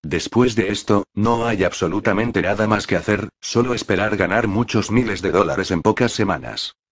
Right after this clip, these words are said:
Solamente con veinte minutos de trabajo fácil. Ya lo sé, suena demasiado bueno para ser verdad.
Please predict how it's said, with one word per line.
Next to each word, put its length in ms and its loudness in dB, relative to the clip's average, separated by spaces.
Solamente 600 0
con 200 -4
veinte 320 2
minutos 440 -2
de 100 4
trabajo 420 0
fácil. 400 -4
Ya 220 2
lo 120 -2
sé, 380 0
suena 420 2
demasiado 580 -2
bueno 360 0
para 180 -2
ser 200 -2
verdad. 380 -4